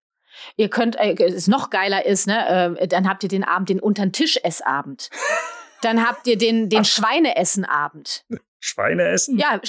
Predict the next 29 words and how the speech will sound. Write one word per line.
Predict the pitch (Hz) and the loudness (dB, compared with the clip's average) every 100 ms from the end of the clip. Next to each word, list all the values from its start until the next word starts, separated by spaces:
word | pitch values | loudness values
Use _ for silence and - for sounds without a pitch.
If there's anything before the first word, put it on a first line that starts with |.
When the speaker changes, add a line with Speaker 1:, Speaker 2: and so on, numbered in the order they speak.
| - | -4
Speaker 1:
Essen | 277 311 | -2 2
mit | 277 | 0
Händen. | 233 302 302 180 - _ | 2 0 0 -6 -8 _
Nur | 285 | 2
mit | 311 302 | 2 2
Händen. | 247 226 196 | -2 -2 -8
Speaker 2:
Ach | - - | -6 -2
so. | - 110 104 - _ - | 0 0 0 -4 _ -14
Ich, | - - _ _ _ _ _ _ _ _ _ _ | -12 -14 _ _ _ _ _ _ _ _ _ _
ich | - 117 | -6 -4
Speaker 1:
Nein. | - 240 240 | 0 2 2
Speaker 2:
hatte | 120 117 | 2 0
das | 110 | 2
Speaker 1:
Ach | 247 | 2
so, | 277 | 6
Speaker 2:
Schweineessen | 247 - 233 110 208 | 6 4 2 4 2
Speaker 1:
nein. | 254 | 4
Speaker 2:
gerade | 101 - | 2 4
Speaker 1:
<laughs> | 359 | 4
Speaker 2:
anders | 427 - 85 - | 4 2 0 -2
übersetzt | - 117 113 143 151 - - - | 0 0 2 2 2 -2 -2 2
für | 784 855 - | 4 4 2
mich. | 320 - 719 370 - | -2 -2 -2 0 2
Schweineessen. | - 165 180 180 165 160 147 190 | 2 2 4 4 4 2 0 -2
Speaker 1:
Nein. | 269 254 285 277 233 | 0 0 0 0 0
Speaker 2:
Ja, | - 131 | 2 2
okay. | 139 - | 2 4
Speaker 1:
Also | 311 233 | 4 4
wir | - | 2